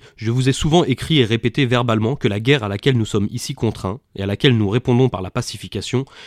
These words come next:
est de celles qui mettent en cause la défense en surface.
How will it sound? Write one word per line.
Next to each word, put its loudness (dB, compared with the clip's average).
est -2
de 0
celles 2
qui -6
mettent 0
en 0
cause 2
la -6
défense -2
en -6
surface. -12